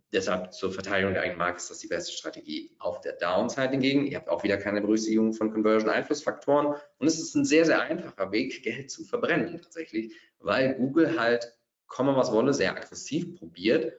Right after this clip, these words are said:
euch dann in eben x Prozent der Fällen dort zu positionieren. Ähm, also ihr zahlt immer das Höchstgebot dann,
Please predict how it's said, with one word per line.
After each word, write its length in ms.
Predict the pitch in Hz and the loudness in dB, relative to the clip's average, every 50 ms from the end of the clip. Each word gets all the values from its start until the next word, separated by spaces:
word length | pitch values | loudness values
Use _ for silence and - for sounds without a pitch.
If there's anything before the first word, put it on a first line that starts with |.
| _ _ _ | _ _ _
euch 420 | - 85 90 107 - - - - - | 0 2 2 2 0 -2 -8 -10 -4
dann 300 | - 101 117 123 117 - | -2 -2 0 0 -2 0
in 200 | 107 113 120 110 | 0 0 0 0
eben 320 | 107 104 107 110 110 107 | 2 2 2 4 2 0
x 260 | - - - - - | -2 -6 -8 -10 -6
Prozent 300 | - 107 - - 87 85 | -8 -8 -6 -6 -8 -4
der 100 | 92 95 | -4 -6
Fällen 340 | 95 - 82 85 90 90 90 | -4 -2 -2 -2 -2 -2 -2
dort 240 | - 78 76 - - | -2 -2 -2 -2 -6
zu 140 | - - - | -12 -18 -20
positionieren. 960 | - - - - - _ - - 120 139 160 170 151 - 170 170 - - - - _ _ _ _ _ _ _ _ _ _ - - - | -18 -20 -20 -20 -18 _ -8 -4 0 2 4 4 4 4 4 2 0 -2 -12 -16 _ _ _ _ _ _ _ _ _ _ -14 -4 -2
Ähm, 260 | 98 95 90 92 - 95 | -2 -2 -2 -4 -4 -4
also 160 | 98 98 104 | -4 -2 -2
ihr 120 | 107 107 | -4 -4
zahlt 380 | - - 110 117 113 113 - - | -2 -2 0 0 0 -2 -2 -2
immer 220 | 127 131 135 127 | 0 2 4 2
das 220 | 120 113 117 - - | 2 0 -2 -2 2
Höchstgebot 720 | 117 117 117 - - 95 87 82 80 82 82 82 - - | 2 2 2 2 -2 -4 -2 0 0 0 -2 -4 -6 -6
dann, 320 | 69 69 82 104 120 110 | -4 -2 -2 -2 -4 -4